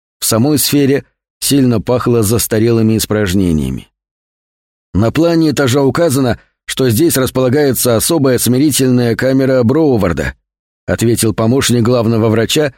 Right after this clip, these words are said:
молодой человек по имени Роберт Кеннет, недоучившийся врач, надеявшийся сделать новую карьеру в больнице.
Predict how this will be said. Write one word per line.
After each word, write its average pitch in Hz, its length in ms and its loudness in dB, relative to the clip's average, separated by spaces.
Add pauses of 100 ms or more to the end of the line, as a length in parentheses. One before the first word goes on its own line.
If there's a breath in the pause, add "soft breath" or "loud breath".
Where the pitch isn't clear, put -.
(220 soft breath)
молодой 123 380 2
человек 120 380 0
по 117 120 0
имени 120 500 2
Роберт 113 480 0
Кеннет, 107 480 -2 (280)
недоучившийся 117 840 0
врач, 120 340 -2 (280)
надеявшийся 117 760 0
сделать 117 420 0
новую 113 380 2
карьеру 110 400 0
в 101 80 2
больнице. 98 560 -2